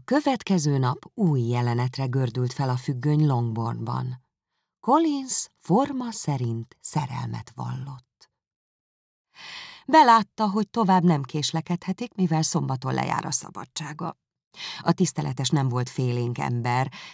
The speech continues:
ez szokta kínossá tenni a leánykérés pillanatát, s ezért annak rendje és módja szerint fogott a dologhoz, betartva az összes szabályokat, amelyeket ilyen esetben kötelezőnek tekintett.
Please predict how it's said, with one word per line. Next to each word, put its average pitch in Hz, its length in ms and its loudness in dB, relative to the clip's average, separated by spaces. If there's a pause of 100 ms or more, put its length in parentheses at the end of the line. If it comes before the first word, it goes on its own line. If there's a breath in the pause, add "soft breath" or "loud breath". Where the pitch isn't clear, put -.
(140 loud breath)
ez 123 120 -12
szokta - 260 -12
kínossá 135 720 -4
tenni - 340 -6
a - 80 -6
leánykérés 151 680 -6
pillanatát, 156 680 -4 (340 loud breath)
s - 60 -6
ezért 196 340 6
annak 302 380 4
rendje 143 420 4
és 123 160 0
módja 156 320 4
szerint 143 360 2
fogott 135 320 -4
a 135 60 -2
dologhoz, 147 540 0
betartva 147 520 2
az 151 160 4
összes 151 440 0
szabályokat, 240 880 0 (220)
amelyeket 127 400 -6
ilyen 135 240 2
esetben 135 580 0
kötelezőnek 143 760 -2
tekintett. - 760 -12